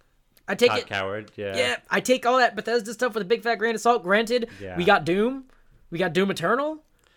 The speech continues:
Speaker 2: They can
Speaker 1: But
Speaker 2: do d-, good stuff.
Speaker 1: Yeah, but then again, they just, yeah, yeah, yeah. So
Speaker 2: Well, I think Doom is also handled by a company within the company.
Speaker 1: Yes.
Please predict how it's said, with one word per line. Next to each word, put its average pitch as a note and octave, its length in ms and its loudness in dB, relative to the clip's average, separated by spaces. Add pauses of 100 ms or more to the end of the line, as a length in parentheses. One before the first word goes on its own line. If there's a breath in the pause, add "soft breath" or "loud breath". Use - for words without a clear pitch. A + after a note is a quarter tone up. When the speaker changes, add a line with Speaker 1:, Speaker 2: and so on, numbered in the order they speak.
(200 soft breath)
Speaker 2:
They C#3 100 -2
can F3 160 -2
Speaker 1:
But A3 140 10
Speaker 2:
do E3+ 80 -2
d-, B2 120 -12
good A#2 280 -4
stuff. F#2 400 -6
Speaker 1:
Yeah, F3 300 2
but F3 180 -4
then A3 80 2
again, G#3 180 2
they F#3 80 -2
just, F3+ 340 -8
yeah, E3 300 -2
yeah, C3 160 -10
yeah. - 120 -16 (220 soft breath)
So F3 460 4
Speaker 2:
Well, F3 60 0
I B2 100 2
think C3 240 -8
Doom C3+ 220 -4
is A#2 100 -6
also A#2+ 280 -4
handled G#2+ 420 -6
by G2 420 0
a G#2 60 -10
company G2+ 400 -8
within F#2+ 260 -10
the F2+ 80 -12
company. F2+ 460 -16
Speaker 1:
Yes. - 400 -8